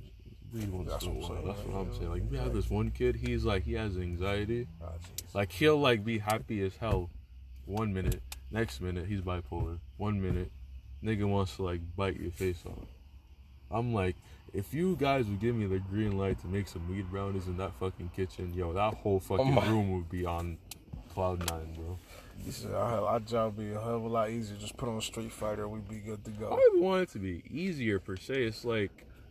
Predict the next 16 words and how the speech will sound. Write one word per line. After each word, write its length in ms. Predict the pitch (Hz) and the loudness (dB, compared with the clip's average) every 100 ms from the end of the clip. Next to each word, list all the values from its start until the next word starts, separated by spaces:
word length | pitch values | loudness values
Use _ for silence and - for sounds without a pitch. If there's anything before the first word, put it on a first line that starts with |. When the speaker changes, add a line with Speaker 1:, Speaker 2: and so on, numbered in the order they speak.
| - - - - | -20 -18 -8 2
Speaker 1:
there's 220 | 127 127 | 2 2
clear, 300 | - 190 190 | 4 6 6
this 220 | 147 165 | 4 0
kid 360 | - 175 156 - | -2 0 0 0
clearly 360 | 180 170 156 | 2 4 4
has 180 | 143 127 | 4 2
a 60 | 110 | 2
problem 420 | - 131 135 113 98 | 0 2 2 2 0
that 140 | 87 | 0
the 60 | 95 | -2
meds 380 | 107 131 101 | 0 0 0
aren't 240 | 101 98 - | 0 -2 2
fixing. 580 | 403 392 - 349 131 90 - - - - - - | 4 4 6 4 4 -2 -12 -20 -20 -20 -20 -8
Speaker 2:
I 80 | 131 | -4
mean, 200 | 131 120 | -2 0
that's, 240 | 127 - | 0 -2